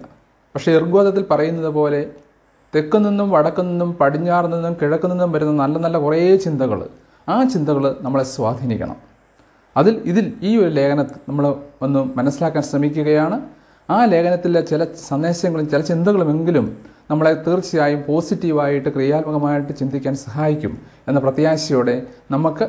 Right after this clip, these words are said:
ഈ ലേഖനത്തിലേക്ക് കടന്നു വരാം. ഗാർഹിക പീഡനത്തിന് വിധേയരാവുന്ന പെൺകുട്ടികൾ ആത്യന്തികമായി വിരൽ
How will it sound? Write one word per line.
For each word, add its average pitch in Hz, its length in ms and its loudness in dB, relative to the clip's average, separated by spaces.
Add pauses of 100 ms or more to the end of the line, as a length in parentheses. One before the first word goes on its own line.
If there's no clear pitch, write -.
ഈ 135 120 2
ലേഖനത്തിലേക്ക് 127 720 0
കടന്നു 104 260 -4
വരാം. - 160 -12 (1120)
ഗാർഹിക 160 400 0
പീഡനത്തിന് 160 480 -4
വിധേയരാവുന്ന 156 640 -2
പെൺകുട്ടികൾ 151 500 -6 (280)
ആത്യന്തികമായി 165 680 -4
വിരൽ 165 200 -2